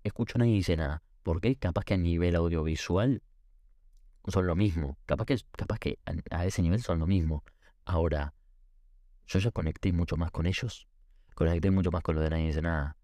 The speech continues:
Y estoy poniendo Nadie Dice Nada como ejemplo porque creo que es el pic de este tipo de programas en la actualidad. Al menos en español. Em, yo me voy con, yo me voy a escuchar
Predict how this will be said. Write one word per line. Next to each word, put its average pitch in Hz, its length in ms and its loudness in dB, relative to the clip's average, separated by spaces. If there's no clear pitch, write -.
Y 82 120 0
estoy 90 160 0
poniendo 104 240 4
Nadie 98 160 6
Dice 90 180 0
Nada 87 220 0
como 85 180 -2
ejemplo 92 300 0
porque 80 240 -2
creo 85 160 0
que 82 100 2
es - 200 -4
el 101 160 2
pic - 380 -2
de 90 300 2
este - 240 -4
tipo 82 260 0
de 82 80 2
programas 82 640 -2
en 87 180 0
la 78 80 -2
actualidad. 78 560 -2
Al - 100 -2
menos 82 240 2
en 80 100 0
español. 73 460 -2
Em, 76 580 0
yo 98 120 0
me 123 100 4
voy 95 160 4
con, 80 220 -4
yo - 160 0
me 85 80 2
voy - 200 -4
a 78 40 0
escuchar 92 360 -2